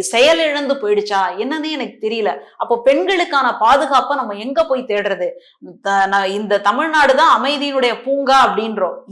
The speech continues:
இங்கேயே வந்துட்டு பெண்களுக்கு பாதுகாப்பு இல்ல. ஒரு பொது வெளிகள்ல வந்து பேசக்கூடிய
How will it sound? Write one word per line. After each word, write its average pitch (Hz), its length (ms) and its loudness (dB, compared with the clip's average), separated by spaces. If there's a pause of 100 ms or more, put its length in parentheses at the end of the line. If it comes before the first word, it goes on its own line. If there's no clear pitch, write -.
(100)
இங்கேயே 311 400 0
வந்துட்டு 311 340 -2
பெண்களுக்கு 277 540 -2
பாதுகாப்பு 262 580 2
இல்ல. 226 200 -4 (420)
ஒரு 208 180 2
பொது 262 300 0
வெளிகள்ல 285 480 2
வந்து 240 260 -4
பேசக்கூடிய 262 580 0